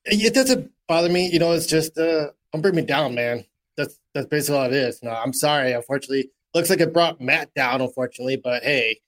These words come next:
otherwise, yeah, just don't bring me down from here, man. I, I'm up here.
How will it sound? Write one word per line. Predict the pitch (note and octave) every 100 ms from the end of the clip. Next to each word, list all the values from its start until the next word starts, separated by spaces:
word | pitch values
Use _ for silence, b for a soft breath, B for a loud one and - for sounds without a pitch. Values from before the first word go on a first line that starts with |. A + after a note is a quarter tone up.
| _ _ _ _ _ _ -
otherwise, | C#3+ D3+ D3 C#3
yeah, | E3+ C#3
just | D3+ - -
don't | F3 D#3+
bring | F3
me | E3+
down | D#3+ F3 F3+ -
from | C#3
here, | B2 C3
man. | C#3 D3 D3
I, | B2+
I'm | C3 D3+
up | F3 -
here. | F3+ G3 G3+ G3+